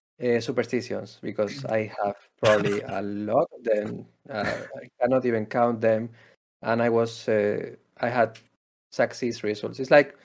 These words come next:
Speaker 1: if, if you like tennis, chat, um, Rafael Nadal from Spain,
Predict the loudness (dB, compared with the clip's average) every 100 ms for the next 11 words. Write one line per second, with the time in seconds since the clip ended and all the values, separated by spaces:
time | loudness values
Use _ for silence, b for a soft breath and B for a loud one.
0 | b _ _ _ -6 -6 -4 -4 4 6
1 | 6 6 4 4 -4 -4 0 0 -2 -6
2 | -2 -2 -4 -10 _ _ _ _ _ _
3 | _ -8 2 2 4 2 4 4 2 0
4 | -8 -2 0 0 -2